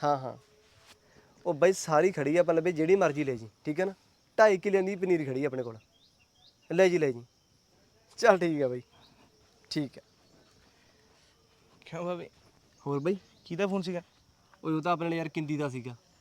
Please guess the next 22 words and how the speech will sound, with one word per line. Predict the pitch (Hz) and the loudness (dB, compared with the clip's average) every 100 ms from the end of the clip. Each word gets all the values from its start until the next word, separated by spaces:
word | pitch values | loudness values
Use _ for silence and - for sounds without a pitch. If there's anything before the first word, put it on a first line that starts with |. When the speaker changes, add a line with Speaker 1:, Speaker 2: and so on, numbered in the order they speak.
| _ | _
Speaker 2:
ਕੀ | 170 | -8
Speaker 1:
ਉਹ | 165 | -2
Speaker 2:
ਕਹਿੰਦਾ? | 175 | 2
Speaker 1:
ਕਹਿੰਦਾ | 196 165 | 2 2
"ਸਾਡੇ | 170 | 0
ਥੋੜ੍ਹੀ | 160 165 | 2 0
ਜਿਹੀ | 196 | 0
ਪੌਤ | 175 147 160 196 | 2 0 4 2
ਘੱਟ | 185 | 4
ਗਈ, | 196 156 _ - | 0 -2 _ 0
ਅੱਗੇ | 185 | 2
ਪਨੀਰੀ | 175 190 185 170 | 4 4 4 2
ਹੈਗੀ | 170 | 0
ਆ | |
ਤਾਂ | 202 170 | 0 -2
ਦੱਸ | 139 | -4
ਦੇ।" | 131 147 _ _ - | -4 -8 _ _ -10
ਮੈਂ | 131 | -6
ਕਿਹਾ | 151 - | -6 0
"ਢਾਈ | 180 160 | 2 2
ਕਿੱਲੇ | 165 156 | 2 0
ਖੜਿਆ, | 143 156 | 0 0